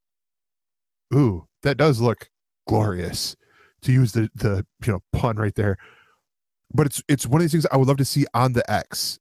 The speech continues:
Like, if only I had the five hundred dollars to drop on that console. But yeah, it is, like, everything. The only thing that I've,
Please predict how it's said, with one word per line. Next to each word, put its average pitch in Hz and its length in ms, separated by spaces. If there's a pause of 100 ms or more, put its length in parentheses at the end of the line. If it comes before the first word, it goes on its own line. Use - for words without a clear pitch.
(100)
Like, - 260 (120)
if 117 260
only 120 260
I 110 140
had 107 300
the 107 120
five 98 380
hundred 101 220
dollars 95 340
to 107 100
drop 95 420 (120)
on 92 200
that 90 180
console. 95 540 (720)
But 113 140
yeah, 156 240
it 156 200
is, 156 480 (640)
like, 123 120 (360)
everything. 160 300
The 139 80
only 185 120
thing 196 180
that 185 100
I've, 143 200